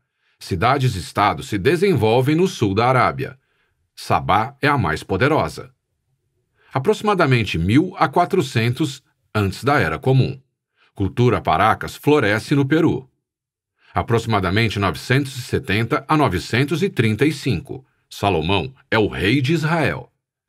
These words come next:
Aproximadamente novecentos e vinte e oito. Israel se divide em reinos de Israel e Judá. Novecentos.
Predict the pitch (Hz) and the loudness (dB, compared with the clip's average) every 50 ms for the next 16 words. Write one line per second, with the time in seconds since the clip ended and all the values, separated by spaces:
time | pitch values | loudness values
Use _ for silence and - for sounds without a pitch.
0 | _ _ _ _ _ - 143 135 139 220 220 214 190 170 156 123 107 85 80 92 | _ _ _ _ _ -6 -6 -2 0 0 -2 0 0 0 0 0 0 0 0 0
1 | 107 104 - - 139 143 147 156 165 - - 95 87 87 - 98 95 113 101 117 | -2 -2 -2 0 0 0 0 0 -2 -4 -2 -4 -4 -2 -4 -4 -2 -2 0 2
2 | 123 113 - - 143 113 85 67 67 - - - _ _ _ _ _ _ _ _ | 0 0 2 2 2 2 2 0 -4 -10 -18 -20 _ _ _ _ _ _ _ _
3 | _ - 92 85 80 76 82 85 90 107 127 131 131 - 104 92 101 82 85 110 | _ -4 -4 -2 -2 0 0 2 4 4 2 2 0 -2 -2 -2 -2 0 0 -2
4 | 113 98 110 95 78 69 98 101 101 101 95 90 80 71 80 101 101 104 95 107 | -2 0 -2 -2 -2 -2 0 0 0 0 -2 -4 -4 -6 -4 -4 -2 -2 0 2
5 | 139 165 156 101 80 82 85 - _ _ _ - 85 82 - 117 131 127 135 107 | 2 2 2 2 0 -4 -6 -8 _ _ _ -8 -6 -4 -2 0 0 2 2 0
6 | 76 - - _ _ _ _ _ _ _ _ _ _ _ _ _ _ _ 92 92 | -2 -4 -10 _ _ _ _ _ _ _ _ _ _ _ _ _ _ _ -2 0
7 | 98 113 123 131 131 - 170 147 104 - - - - - - - - | 0 2 0 0 0 0 0 0 0 -2 -4 -10 -14 -14 -14 -16 -18